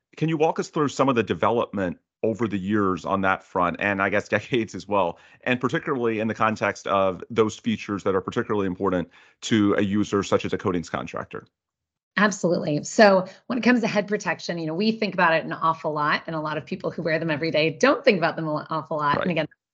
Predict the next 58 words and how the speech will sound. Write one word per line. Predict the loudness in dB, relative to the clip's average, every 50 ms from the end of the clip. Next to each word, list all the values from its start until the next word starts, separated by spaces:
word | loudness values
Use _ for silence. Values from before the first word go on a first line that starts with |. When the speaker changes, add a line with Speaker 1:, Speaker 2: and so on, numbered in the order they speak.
| _ -8
Speaker 2:
part | -6 -4
of | -2 -2
our | -2 -2
job | -2 -2 -2 -2 -2 -2 -2
as | -4 -4 0
the | 0 2
safety | 6 6 6 6 6 4
equipment | 0 2 0 -4 -4 -4 -6 -8
provider | -6 -6 -4 -2 -2 -2 -2 -2 -4 -4
is | -6 -8 -8
to | -8 -4
make | -4 -4 -2 0
it | -2 -2 -2 2
easy | 4 6 6 6 6 6 4
for | 4 2 0 -2
you | 0 0 0
to | -2 0
be | 0 0 2 0 0 -2 -6 -18 -20 -20 -20
safe, | -6 4 6 6 6 6 4 2
compliant, | -4 -4 -2 0 0 0 0 0 -4 -4
productive. | -8 -6 -2 0 0 -2 -2 -8 -10 -10 -10 -10
So | -2 2 4 4 4 4 0 -10 -20 -10 _
what | 0 0 2
people | 2 2 0 2
think | 2 2 0
about | 2 2 2
a | 2
lot | 2 0 0 -2
with | -6
the | -8 -4
hard | -2 -2 -2
hat | -2 -2 -4 -4 -4
and | -6
the | -6
evolution | -6 -6 -6 -6 -6 -6 -6 -6 -2 0
thereof | 2 2 2 2 0 -2
is | -4 -2
really, | 0 0 2 0 -2 -4 -8 -20 -20 _
there's | -8 -2 0
a | 0
lot | 4 6 6 6 6
of | 6
advances | 4 2 0 0 -2 -2 -4 -6 -6
in | -4 -4
the | -4
material | -4 -4 -2 -2 0 0 -2
science | -2 -4 -4 -2 -2 0 -2 -2 -4 -2
that | -4 -4 -2
make | -2 -2 0 0
it | 0 0 0
much | -2 -4 -4 -2 -2
more, | 0 2 2 2 2 2 0 0
uh, | 0 0 0 0
durable. | 0 2 4 4 4 6 6 6 6 6 4 2 -2 -8 -8 -2
The | -2 -2
standards | -2 -2 -4 0 0 2 4 4 4 2 2
have | -2 0 0
evolved | 2 4 6 6 8 8 8 6 4 2 -2